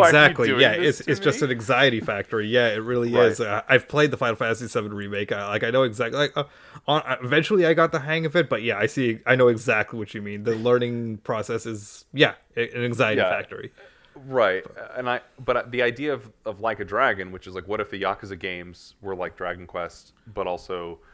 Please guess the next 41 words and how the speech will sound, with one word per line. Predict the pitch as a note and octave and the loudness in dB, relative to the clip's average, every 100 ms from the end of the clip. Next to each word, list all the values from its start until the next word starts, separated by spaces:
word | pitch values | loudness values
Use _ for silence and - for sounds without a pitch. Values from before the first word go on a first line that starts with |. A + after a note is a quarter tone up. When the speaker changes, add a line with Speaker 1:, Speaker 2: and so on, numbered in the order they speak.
| _ - | _ -10
Speaker 2:
you | |
know, | G#2 | -10
so | - G2+ | -6 -8
it's | - | -8
like | |
a | - | -10
turn-based | - A2 G2 F#2+ | -4 -2 -2 -4
battle | - G#2+ A2 | -2 0 -2
system. | - - F#2+ F#2 - | -8 -14 -16 -16 -12
I | G#2+ | -12
cannot | - D3 G#2 | -6 -8 -8
Speaker 1:
Mm-hmm. | F#2 | -10
Speaker 2:
wait | F#2+ F2+ | -12 -12
to | - | -16
get | F2+ F2 - | -16 -16 -14
there. | E2 E2+ | -14 -14
I'm | E2+ | -14
like, | F2 - | -18 -14
yes, | F#2 A2+ - - _ _ - _ | 0 0 0 -12 _ _ -20 _
that's | G#2 - | -10 2
all | B2+ B2+ | 4 6
I | |
really | A#2+ B2 B2 | 4 0 -2
<laughs> | |
want. | C3 - - - C6+ C#3+ - G3 | -4 -6 -6 -6 -6 -8 -12 -2
I, | A#2 - - - - | -2 -2 -6 -8 -4
I | A2 | -4
love, | A2 A#2 B2+ A#2 G#2 - - A2 | 0 2 2 0 -4 -18 -12 -8
I | |
love | G#2 A2 A#2 C3 B2+ A#2+ | -4 0 2 0 -2 -8
super | - C3 A#2+ A#2+ A2+ | -14 -14 -10 -10 -10
informed | A2 - A2 G#2+ G#2+ | -10 -8 -6 -6 -10
turn-based | - A2 G#2+ G2+ F#2+ - | -12 -12 -8 -6 -6 -10
systems. | G2+ - F2 F2 - | -14 -14 -18 -18 -12
I, | B2 - - | -10 -10 -6
I | |
like | G#3 A#3+ | -4 -4
action | D3+ D#3+ - C#3 | -6 -8 -12 -12
game | C3 B2 | -12 -12
systems | - C3+ - F#2+ - | -16 -18 -16 -18 -20
too, | - - F#2+ G#2+ D3+ | -18 -12 -12 -12 -16